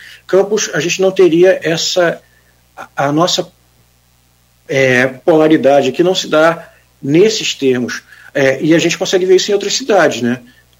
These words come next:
Em outras cidades, isso aí se encarna melhor. Você tem um candidato que é o candidato do Bolsonaro, você tem um candidato que é o candidato do Lula, e que são, assim, de algum modo, projeções desses dois personagens.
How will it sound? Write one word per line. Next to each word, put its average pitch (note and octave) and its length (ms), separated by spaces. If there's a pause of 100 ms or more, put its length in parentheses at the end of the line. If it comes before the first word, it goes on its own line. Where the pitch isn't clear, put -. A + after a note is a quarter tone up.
(140)
Em B2+ 60
outras C#3 220
cidades, C#3+ 520
isso E3+ 220
aí D#3+ 200
se - 200
encarna E3+ 300
melhor. F#3+ 320
Você A#2+ 140
tem C3 120
um D#3+ 400
candidato C#3 560
que C#3 100
é C#3 80
o F3+ 220
candidato C3+ 600
do E3+ 160
Bolsonaro, C3+ 580
você - 80
tem - 100
um F#3 220
candidato E3 360
que F#3 60
é - 20
o - 40
candidato E3 360
do E3 80
Lula, D3 360 (340)
e B2+ 60
que - 100
são, F3 240
assim, E3 340 (460)
de D3 100
algum D3+ 200
modo, D#3 300
projeções G3 880
desses D#3 240
dois D#3 180
personagens. D3+ 720